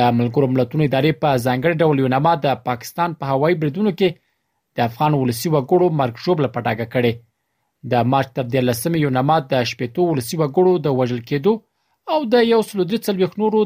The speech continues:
د ټپي کېدو راپور ورکړی. په کابل کې د یو خصوصي ټلویزیون د راپور له مخې یوازې په تیرو لسو ورځو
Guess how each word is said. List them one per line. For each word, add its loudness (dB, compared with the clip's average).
د 2
ټپي -6
کېدو 0
راپور -2
ورکړی. -2
په 2
کابل 0
کې -2
د 2
یو 4
خصوصي -8
ټلویزیون 0
د 0
راپور 0
له 0
مخې -4
یوازې 2
په -2
تیرو 0
لسو -4
ورځو 0